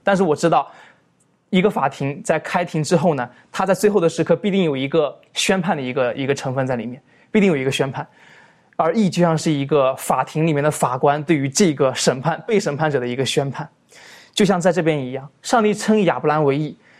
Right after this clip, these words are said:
就像是在一个法庭里面，上帝最终对亚伯拉罕的判决是：“我当你是一个义人。”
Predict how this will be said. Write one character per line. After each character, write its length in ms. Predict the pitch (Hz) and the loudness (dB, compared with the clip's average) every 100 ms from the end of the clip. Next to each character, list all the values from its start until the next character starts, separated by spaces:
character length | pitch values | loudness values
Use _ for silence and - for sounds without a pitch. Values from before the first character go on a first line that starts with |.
| _ _ | _ _
就 120 | 247 | 2
像 140 | 233 | 2
是 160 | 220 233 | 2 0
在 160 | 214 214 | 0 0
一 100 | 170 | 0
个 80 | |
法 260 | 180 - 123 | -2 -2 -6
庭 220 | - 147 | -4 -2
里 100 | 147 | -2
面， 220 | 120 135 151 _ _ _ _ _ | -4 -10 -16 _ _ _ _ _
上 180 | - 240 | 0 2
帝 80 | |
最 220 | 226 254 202 | 2 2 2
终 200 | 208 208 | 2 2
对 140 | 214 | 2
亚 140 | 160 | 2
伯 80 | 135 | 2
拉 80 | 147 | 0
罕 140 | 151 | 2
的 60 | 151 | -2
判 320 | 143 - 226 | -2 -2 -2
决 200 | 147 135 | -2 -4
是 260 | 139 151 - _ _ _ | -2 -2 -4 _ _ _
：“我 300 | 143 123 120 | 0 2 2
当 200 | 147 185 | -2 -4
你 80 | 147 | -4
是 140 | 120 | -4
一 60 | 139 | 0
个 80 | 139 | 0
义 100 | 139 | 0
人。” 180 | 123 | -6